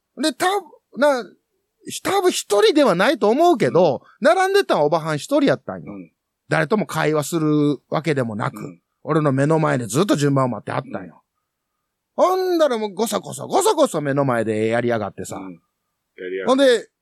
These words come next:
Speaker 2: うん。
Speaker 1: うえ、な、しばらくして、もう、「なんやねん。
Speaker 2: うん。
Speaker 1: なんやねん」と思いながら。
Speaker 2: うん。
Speaker 1: ね。ほんで、「あ、あった。すいませんね」っていう係の人に、
Speaker 2: うん。
Speaker 1: 言い、言わはったんよ。
Speaker 2: 後ろ振り向けよと。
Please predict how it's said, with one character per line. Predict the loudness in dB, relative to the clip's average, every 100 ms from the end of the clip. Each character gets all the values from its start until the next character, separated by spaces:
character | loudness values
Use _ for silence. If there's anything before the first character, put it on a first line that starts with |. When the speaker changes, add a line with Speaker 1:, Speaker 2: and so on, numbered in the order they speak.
| _
Speaker 2:
う | -20
ん。 | -20 -20 _ _ -4
Speaker 1:
う |
え、 | -2 -2 -4 -10 -4
な、 | -2 -2
し | -4
ば | -4 -6
ら | -8 -10 -8 -8
く | -10
し | -12
て、 | -14
も | -14 -16
う、 | -16 -14
「な | -10
ん | -6
や | -2 0
ね | 2 0
ん。 |
Speaker 2:
う | -2
ん。 | -10 -20 -20 -14
Speaker 1:
な | -4 0
ん | 2
や | 4
ね | 2 2
ん」 |
と | 2
思 | 4
い | 4
な | 4
が | 2
ら。 | 2 -2 -8 _ -20 _ _ _ 0
Speaker 2:
う |
ん。 |
Speaker 1:
ね。 | 2 0 -4 -2
ほ | 2
ん |
で、 | 4 2 0
「あ、 | -2 0 0 -2
あ | -2
っ | -2 _
た。 | -2 0 2 2 -2 -8 -18
す | -6 2
い | 4
ま | 4 4
せ | 2 2
ん | 2
ね」 | 4 4 2
っ |
て | 0 2
い | 4 6
う | 4 -2 -8
係 | -4 -2 -2 -2
の | -4 -6
人 | -4 -4
に、 | -2 -2 -4
Speaker 2:
う |
ん。 | _ _ _ _ _ -8
Speaker 1:
言 | -2 -2
い、 | 0
言 | 0
わ | 2
は | 2
っ | -4
た | -8 -14
ん |
よ。 | -14
Speaker 2:
後 | -14 -12 -6
ろ | -8
振 | -8 -14
り | -12
向 | -12
け | -8 -10
よ |
と。 | -10